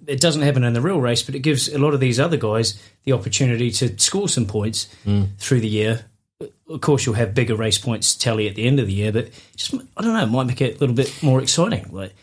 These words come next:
Speaker 2: You could be onto something with, with how many, the points is how many places you gain.
Speaker 1: Yeah.
Speaker 2: And would that work? I'm just thinking off the top of my head 'cause I wasn't expecting you to say that, but would that work on a reverse grid format?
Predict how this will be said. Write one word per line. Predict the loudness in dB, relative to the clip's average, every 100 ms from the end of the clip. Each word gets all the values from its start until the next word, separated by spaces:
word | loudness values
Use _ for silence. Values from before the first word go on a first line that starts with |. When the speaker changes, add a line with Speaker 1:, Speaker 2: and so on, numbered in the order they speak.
| _
Speaker 2:
You | -2
could | 0 2
be | 4
onto | 4 2 0
something | 0 2 0 2
with, | 2 0 -6
with | -2 -2 -2 -12
how | -4 0
many, | 2 2 0 -4 -10
the |
points | -4 -2 0 -2
is | -2
how | 2 2
many | 2
places | 2 0 0 0
you | -2
gain. | 0 2 2 0 -2 -10 0
Speaker 1:
Yeah. | 0 0 -4 -16 _ _
Speaker 2:
And | 0 2 4 2 2 0 -4 -8 -20 _ _ _ _ _ _ _ _ _ _ _ _ _
would | 0 2 2
that | 0 -2 0
work? | 2 2 2 -2 -8
I'm | -6
just | -4 -2
thinking | 0 2 0
off | -2
the | -4
top | -4 -2
of |
my | 0
head | 2 0 0
'cause | 0
I | 0
wasn't | 0 0 0
expecting | 0 0
you | 2
to |
say | 2 2 2
that, | 0 -4
but | -8 -10 -18 -10 -4
would | -2
that | -2 0
work | 2 2 0
on | 0
a |
reverse | 0 0 0 -2
grid | -2 -4
format? | -2 0 0 -2